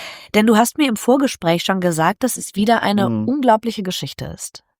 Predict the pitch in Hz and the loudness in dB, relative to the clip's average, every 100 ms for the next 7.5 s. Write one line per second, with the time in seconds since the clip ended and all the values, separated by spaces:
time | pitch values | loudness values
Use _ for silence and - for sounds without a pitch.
0 | _ - 147 139 143 147 156 151 139 117 | _ 4 6 6 4 2 4 2 4 4
1 | 123 131 143 139 131 131 - 131 117 143 | 4 4 2 0 0 -2 0 2 2 2
2 | 156 - 113 110 - 135 123 117 113 - | 0 0 -2 -2 -2 -2 0 0 0 0
3 | 135 131 113 104 110 135 113 - 110 131 | 0 0 -2 0 2 2 0 -4 -4 -2
4 | 110 107 113 147 147 120 101 107 107 101 | -2 -2 0 0 2 2 2 -2 0 0
5 | 160 - - - - 123 131 120 120 160 | 0 -6 -18 -18 -2 2 2 2 2 2
6 | 135 139 220 113 226 - 95 107 110 110 | 2 2 2 2 0 0 0 0 -2 0
7 | 113 120 123 104 110 | 0 -2 -2 -4 -6